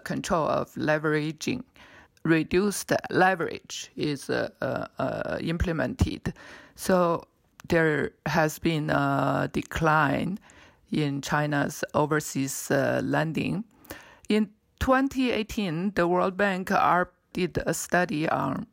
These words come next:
uh, Belt and Road Initiative, warning about, uh, debt sustainability issues.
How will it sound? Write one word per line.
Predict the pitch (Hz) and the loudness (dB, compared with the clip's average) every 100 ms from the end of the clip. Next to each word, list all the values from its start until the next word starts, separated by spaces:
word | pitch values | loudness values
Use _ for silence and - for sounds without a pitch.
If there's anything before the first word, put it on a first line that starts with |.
| _ - | _ -2
uh, | 143 | -2
Belt | - 160 175 - | 0 0 0 -2
and | 180 160 | 0 2
Road | 165 151 | 2 2
Initiative, | 156 143 165 214 - - 214 185 - - - - - | -2 -2 -2 -2 -4 -2 -2 -2 -10 -20 -20 -12 0
warning | 220 262 277 254 233 240 - | 4 4 2 0 -2 -4 -2
about, | 190 185 190 196 190 | -2 2 2 2 -2
uh, | 180 160 - - - | -2 -2 -4 -8 -4
debt | 143 208 - | 2 2 2
sustainability | - - 165 - - 170 156 139 156 170 165 - | -2 -2 -2 -2 -2 0 0 -2 -2 -4 -4 -2
issues. | 208 - 151 - - - | -2 0 -2 -4 -10 -14